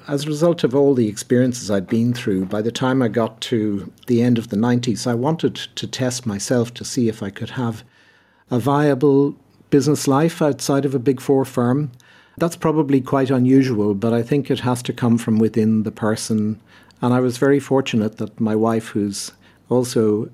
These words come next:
a P W C trained chartered accountant, believed that we could do this, and, uh, she was up for the challenge. So that's, um, maybe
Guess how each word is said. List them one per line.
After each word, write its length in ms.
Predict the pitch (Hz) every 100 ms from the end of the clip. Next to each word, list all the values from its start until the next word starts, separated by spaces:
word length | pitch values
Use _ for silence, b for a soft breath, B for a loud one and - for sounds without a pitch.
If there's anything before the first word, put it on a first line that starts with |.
| _ 120
a 60 |
P 140 | 120 127
W 240 | 117 104
C 220 | 98 113
trained 480 | 107 113 104 101 -
chartered 380 | - 107 107 98
accountant, 600 | 95 107 101 - 98 - b b b b -
believed 520 | 120 120 113 - -
that 280 | 107 98 -
we 200 | 110 107
could 200 | - 95
do 160 | 127 131
this, 320 | 92 95 -
and, 340 | 107 104 101
uh, 180 | 110 107
she 200 | - 139
was 240 | 120 113
up 160 | 120 120
for 140 | -
the 100 | 113
challenge. 580 | 110 120 127 92 90 - -
So 400 | - 113 113 - b b b 127
that's, 400 | 131 131 - 139
um, 240 | 120 117
maybe 440 | 120 123 127 113